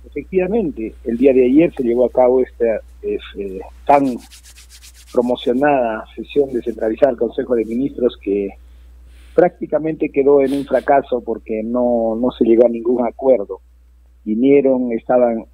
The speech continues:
los mismos congresistas del oficialismo y el premier se enfrascaron en una discusión, dado que el premier dijo que va a respaldar el, la firma de la adenda trece para llevar a cabo la,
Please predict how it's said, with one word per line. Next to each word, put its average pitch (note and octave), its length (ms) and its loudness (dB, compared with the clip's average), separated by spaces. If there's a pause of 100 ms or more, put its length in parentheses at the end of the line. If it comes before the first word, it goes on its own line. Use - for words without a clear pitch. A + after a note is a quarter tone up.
los A#2 240 0
mismos D3+ 320 0
congresistas A#2 920 -2
del G#2 180 2
oficialismo A#2 840 -2 (100)
y A2+ 120 4
el G#2+ 120 2
premier C#3 540 2 (260)
se A2 380 -2
enfrascaron B2+ 540 0
en C3 100 -2
una C3+ 100 0
discusión, B2+ 640 0 (800)
dado C3+ 300 2
que C3 100 -12
el A2+ 80 -8
premier C3 560 -4 (240)
dijo C3 260 -4
que A#2+ 160 0
va A#2+ 120 4
a A#2 60 -2
respaldar B2 540 2 (320)
el, A2 440 -4
la G#2+ 360 -2
firma C3 240 2
de A#2 100 4
la A2+ 80 4
adenda A#2+ 320 2
trece D3 360 0
para G#2+ 220 -2
llevar A2+ 260 4
a A2 80 2
cabo A#2 480 0
la, G2 240 -6